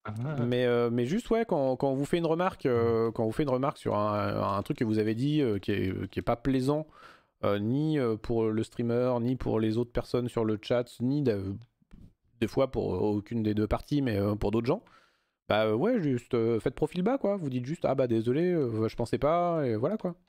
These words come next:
Speaker 2: Mais, euh, mais faites pas genre, euh, faites pas genre, on vous a rien dit, et, euh, vous, vous,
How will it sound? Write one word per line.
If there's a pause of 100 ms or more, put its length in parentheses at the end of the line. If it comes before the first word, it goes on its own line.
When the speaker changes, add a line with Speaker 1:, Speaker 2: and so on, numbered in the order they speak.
(1300)
Speaker 2:
Mais,
euh,
mais
faites
pas
genre,
euh,
faites
pas
genre,
on
vous
a
rien
dit,
et,
euh,
vous,
vous,